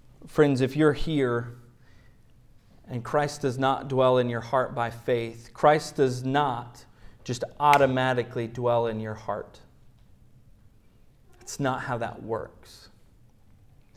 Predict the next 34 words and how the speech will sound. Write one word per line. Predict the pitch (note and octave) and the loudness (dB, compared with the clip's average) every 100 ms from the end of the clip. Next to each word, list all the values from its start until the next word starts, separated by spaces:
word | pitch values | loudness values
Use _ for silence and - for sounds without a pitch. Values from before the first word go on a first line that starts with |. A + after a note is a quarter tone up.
| - - - - | -20 -20 -20 -2
Christ | - D#3 D#3+ - - | 4 4 2 -6 -6
dwells | C#3+ D#3 D#3+ D#3 - | 6 8 8 6 2
in | D3+ | -2
your | C#3 | 0
heart | C3 - D#3 C3 B2+ - - - - - - - - - - - | -2 0 4 4 2 -8 -20 -20 -20 -20 -20 -20 -20 -20 -2 8
by | D#3 | 8
the | D3+ | 8
power | - - E3+ F#3+ | 4 6 8 8
of | F3+ | 6
the | E3+ | 2
Holy | - F3 D#3 | 0 -2 -2
Spirit, | C#3+ - D3 C#3 | -4 0 2 4
making | D3+ D#3 D#3+ D3+ C#3+ | 2 -2 -2 -4 0
known | D3+ F3+ G#3 | 2 2 2
to | G3+ F#3+ | 0 -2
you | C#3 C#3 | -2 0
that | C3 B2+ - | -2 -2 -2
you | F3 | 2
are | E3+ D3 | 4 4
a | C3 | 0
sinner, | B2 - - B2+ G#2+ - - - - - | -4 -4 -2 0 -2 -8 -18 -20 -4 6
that | C#3+ | 8
Ephesians | C#3+ F#3+ F#3+ F#3 E3+ | 6 4 2 2 -2
chapter | - F3+ F3+ D3 | 2 0 0 -8
two, | - - F3+ F3+ | -6 -2 0 2
verses | D#3+ - C3 | 0 -2 -6
one | C3 C#3 E3 F3+ F3+ | -4 0 2 0 -2
through | F3+ C3+ | -4 -6
three | C3 - D3 D#3 D#3 | -6 -6 -2 0 0
are | - C3 B2 | 0 0 0
a | |
reality | A#2 A#2+ B2+ B2+ C3 A#2+ A2+ | -2 -2 -2 2 2 2 -2
about | A2 A2 G#2+ - | -4 -4 -6 -10
you. | G#2+ A2+ | -14 -14